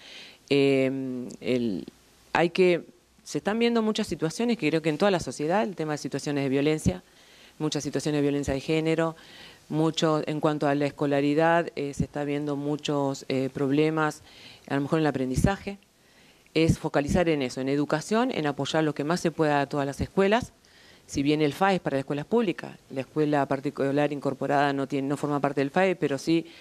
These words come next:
apoyar en lo que se pueda, acompañando a los alumnos, am, eh, en, en la escolaridad, eh, y a las familias de esos alumnos. Eh, en salud, mejorar lo que es prevención, todo lo,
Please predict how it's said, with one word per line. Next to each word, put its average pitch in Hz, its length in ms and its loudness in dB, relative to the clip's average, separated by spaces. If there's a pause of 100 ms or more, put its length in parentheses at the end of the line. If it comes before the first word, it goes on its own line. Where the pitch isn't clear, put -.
apoyar 139 400 -2
en 160 60 2
lo 151 80 2
que 139 100 -4
se 143 120 -4
pueda, 175 500 4
acompañando 139 640 -2
a 143 60 2
los 135 120 -2
alumnos, 196 520 0 (280)
am, 131 400 -6
eh, 127 540 -4
en, 131 320 -6
en 131 240 0
la 131 320 -2
escolaridad, 143 640 2 (640)
eh, 131 140 2
y 139 140 4
a 123 60 4
las 127 120 -8
familias 143 480 2
de 139 60 0
esos 135 200 -6
alumnos. 208 560 0 (540)
Eh, 156 540 6
en 160 180 0
salud, 175 540 6
mejorar 156 380 -2
lo 165 120 0
que 165 80 0
es 156 40 -6
prevención, 147 520 -2
todo 214 160 0
lo, 208 160 2